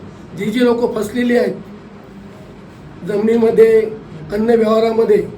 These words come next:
त्यांची एकत्रित प्रेस घेणार आहे. त्याच्यामुळे ही तुझ्या आयुष्यातली शेवटची चूक. याच्या पुढे जर इथं सावंतवाडी शहरात तुझी ढवळाढवळ दिसली तर एक महिनासुद्धा तू सावंतवाडी शहरात राहू शकत नाही.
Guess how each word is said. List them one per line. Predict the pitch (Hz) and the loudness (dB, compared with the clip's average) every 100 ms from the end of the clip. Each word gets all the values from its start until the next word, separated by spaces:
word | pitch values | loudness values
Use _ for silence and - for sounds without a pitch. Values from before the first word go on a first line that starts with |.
| - - - - | -18 -20 -16 -6
त्यांची | 196 214 | -4 -2
एकत्रित | 226 220 277 269 302 | -4 -4 -4 -2 -4
प्रेस | - 254 233 | 2 4 4
घेणार | 208 185 175 | 4 0 -2
आहे. | 185 - - - - - - - - - | -10 -16 -20 -20 -20 -20 -20 -20 -20 -12
त्याच्यामुळे | 190 226 233 196 | -4 0 2 0
ही | |
तुझ्या | 240 247 240 | -2 -2 0
आयुष्यातली | 226 240 247 254 247 | 0 0 -2 -2 0
शेवटची | 226 247 247 254 | 2 2 2 -4
चूक. | 254 269 240 - - - - - - - - - - - - 196 | -6 -6 -6 -8 -16 -20 -20 -20 -20 -20 -20 -20 -20 -20 -14 -10
याच्या | 190 247 | -2 0
पुढे | 247 240 240 - - - - - - - - - - - 185 | 2 4 6 6 2 -10 -18 -20 -20 -20 -20 -20 -20 -12 -4
जर | 226 233 | -2 0
इथं | 233 240 | 0 0
सावंतवाडी | 226 226 233 240 233 | 0 -4 -2 -4 -4
शहरात | 226 240 226 | -4 -4 -6
तुझी | 226 226 | -8 -6
ढवळाढवळ | 190 208 226 233 233 226 | -4 -2 -2 2 2 2
दिसली | - - 233 - - - - - - - - - - - - - - - - - - - | -4 -8 -10 -10 -14 -20 -20 -20 -20 -20 -20 -20 -20 -20 -20 -20 -20 -20 -20 -20 -16 -4
तर | |
एक | 208 240 | 2 2
महिनासुद्धा | 220 226 233 233 226 | 2 0 0 2 2
तू | 233 | 0
सावंतवाडी | 226 220 214 226 - | -2 -2 -2 -6 -4
शहरात | 220 220 196 | -4 -4 -2
राहू | 208 233 | -2 -2
शकत | 226 226 208 | -4 -4 -4
नाही. | 202 | -4